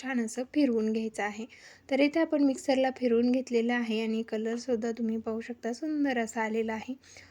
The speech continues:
अगदी आपण बाहेर, अ, बासुंदी किंवा मसाला दूध पितो तशा प्रकारे हे दूध मस्त असं तयार होतं. तर छान असं दूध आपलं तयार झालेलं आहे, तुम्ही पाहू शकता.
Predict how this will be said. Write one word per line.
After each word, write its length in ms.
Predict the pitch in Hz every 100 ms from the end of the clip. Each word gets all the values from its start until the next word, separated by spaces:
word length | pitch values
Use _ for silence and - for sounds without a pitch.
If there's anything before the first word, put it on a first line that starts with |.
| _ 285
अगदी 340 | 269 294 330
आपण 300 | 302 277 277
बाहेर, 360 | 254 240 247 262 -
अ, 360 | 254 226 226 220 285
बासुंदी 600 | 247 240 233 247 233 226 226
किंवा 220 | 233 220
मसाला 420 | 220 220 240 247
दूध 140 | 262 240 -
पितो 200 | 220 226 226
तशा 240 | 226 254
प्रकारे 500 | 247 220 214 214 220
हे 220 | 220 226
दूध 340 | 226 247 233 226 -
मस्त 300 | 269 285 -
असं 240 | 233 226 226
तयार 280 | 233 233 277
होतं. 260 | 285 269 254 - - - - _ 262
तर 80 | 240 -
छान 280 | 320 330 285
असं 220 | 277 269
दूध 240 | 247 247
आपलं 280 | 247 240 240 240
तयार 260 | 220 226 233
झालेलं 400 | 240 226 220 214
आहे, 240 | 220 220
तुम्ही 300 | 220 226 226
पाहू 300 | - 214 214
शकता. 400 | 233 247 - 226